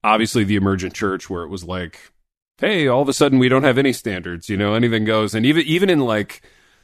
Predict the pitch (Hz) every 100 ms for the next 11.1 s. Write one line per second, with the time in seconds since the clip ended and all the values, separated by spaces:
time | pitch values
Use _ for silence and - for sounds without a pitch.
0 | _ _ _ - - 123 131 131 107 120
1 | 110 104 127 143 - 113 - 120 107 -
2 | 110 98 101 104 98 110 110 117 101 104
3 | - 135 139 127 139 131 101 104 - 120
4 | 120 147 135 135 120 117 127 117 117 98
5 | 98 113 127 131 120 104 113 98 110 -
6 | 110 113 131 120 117 107 92 90 _ _
7 | _ _ _ - - 95 120 143 127 131
8 | 123 107 92 104 107 113 127 110 - 117
9 | 156 147 170 139 - 127 127 135 127 104
10 | - - 120 120 131 - 107 98 101 -